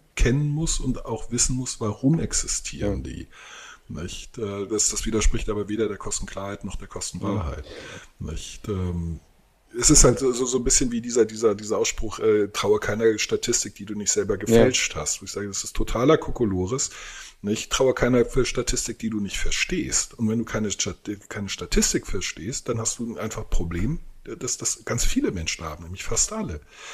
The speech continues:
Speaker 1: Statistik ist nicht intuitiv.
Speaker 2: Ja.
Speaker 1: Nicht? Man muss sich damit auseinandersetzen und dann versteht man auch jede. Statistiken müssen nicht gefälscht werden.
Speaker 2: Nee.
Speaker 1: Nicht?
Speaker 2: Ich
Speaker 1: Äh,
Speaker 2: schaue gerade
Speaker 1: werden sie auch
Speaker 2: übrigens
Speaker 1: selten.
Speaker 2: auf die Uhr und sehe,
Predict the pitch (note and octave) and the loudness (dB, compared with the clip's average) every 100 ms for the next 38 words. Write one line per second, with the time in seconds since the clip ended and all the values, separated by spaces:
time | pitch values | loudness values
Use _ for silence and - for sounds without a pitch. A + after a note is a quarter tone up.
0 | - - - - - - F#2 - - - | -14 -12 -4 0 0 2 0 0 -2 -2
1 | G#2+ G#2 G#2+ - A#2 - B3 G#3+ - A#2 | -2 -4 -2 0 -2 -2 -4 -4 -4 -4
2 | - - _ - G2 - G2 F2 G#2+ G#2 | -6 -14 _ -10 -10 -6 -8 -6 -6 -4
3 | F#2+ - F#2 G#2 B2 A2+ D#2+ D#2+ - E2+ | -4 -4 -6 0 2 2 0 -6 -10 -6
4 | - - - - - B2+ C3 D2 D2 - | -6 -2 0 0 2 2 2 0 -2 -4
5 | D2+ - - F2 D2+ D2 - _ - - | -6 -6 -4 -4 -6 -10 -14 _ -20 -20
6 | _ - - - G#2 - - D3 - - | _ -14 -14 -6 -4 -2 2 2 2 0
7 | B2 D#3+ G2 E2 - D2+ - C#2+ C#2 - | 0 0 0 -2 -6 -6 -2 -2 -2 -6
8 | - - C2 B1 A2+ - - - - - | -8 -8 -6 2 2 2 -2 -18 -18 -18
9 | - _ - D#2+ - - - G2+ F2+ F2 | -20 _ -12 -12 -12 -18 -10 0 4 10
10 | F3 G#3 - F3 E3+ - G#2 A2 A2 D3 | 10 10 10 12 12 10 8 6 6 6
11 | C#3+ C#3 C3 A2+ A2+ - - C#3+ F#3 F3 | 8 8 8 8 6 2 4 8 12 12
12 | C3 B2+ C3 C3+ E3 F3 | 10 8 8 10 12 10